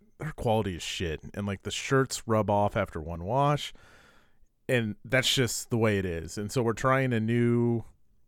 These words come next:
a new printing deal. There'll be a link down in the show notes. So we have a new T-shirt design for that, and I'm very slowly importing all the other old T-shirt designs.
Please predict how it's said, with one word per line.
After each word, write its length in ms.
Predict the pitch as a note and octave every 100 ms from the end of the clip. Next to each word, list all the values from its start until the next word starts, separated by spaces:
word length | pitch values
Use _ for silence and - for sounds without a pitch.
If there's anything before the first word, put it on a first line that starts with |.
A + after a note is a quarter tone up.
| _ _ _ _ - -
a 100 | F2+
new 240 | G2 A#2
printing 640 | - - A#2 A#2 A#2 A#2 - -
deal. 500 | G#2+ G#2+ G#2 G2+ G2+ - - _ -
There'll 180 | - F#2+
be 80 | F#2+
a 60 |
link 180 | F#2 C3
down 140 | C#3+ B2
in 40 |
the 80 | A2
show 200 | - A#2
notes. 260 | A2 G#2+ -
So 100 | G#2+
we 60 |
have 100 | G#2
a 60 | G2+
new 460 | G#2 B2+ B2+ A#2+ A#2
T-shirt 400 | - B2 A2+ F2+
design 240 | F#2 F#2+
for 100 | G2+
that, 280 | B2 C3 -
and 100 | G2
I'm 200 | F#2 F2
very 320 | F2 C#3+ C3+
slowly 640 | A2+ - G2+ F#2 G2+ G2 F2+ - _ -
importing 380 | F#2+ A2+ F#2+ F2
all 120 | F2
the 120 | F#2+
other 220 | F#2 F2+ -
old 220 | E2+ E2+
T-shirt 380 | - - - -
designs. 560 | D#2 F2+ G2+ G2 -